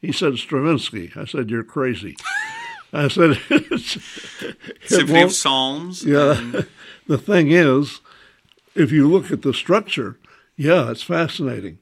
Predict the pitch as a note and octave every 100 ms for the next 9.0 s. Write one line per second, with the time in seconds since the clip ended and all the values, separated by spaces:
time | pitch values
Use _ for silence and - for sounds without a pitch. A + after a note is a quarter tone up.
0 | - A#2 G2+ F2+ F2+ - C#3+ D3+ - -
1 | D3 C3+ - D4+ F#4+ D4+ _ _ - -
2 | G#3+ A3 F#3+ E3 D3 C3 B2+ C#3+ A#2+ C#3
3 | C3+ - - F#3+ C3+ B2 F#2 C3+ D#3+ D#3
4 | A#2+ A2+ A#2+ A#2 A#2+ - B2 A#2+ - C#3+
5 | F2+ - _ _ - D3+ C3+ B2+ B2 C3
6 | _ _ _ _ _ _ _ - F#3 A3+
7 | F#3+ F3+ - - F3+ D3+ C#3 C3+ B2+ B2+
8 | A#2+ B2 B2 A#2 - A#2 A#2 A2+ G#2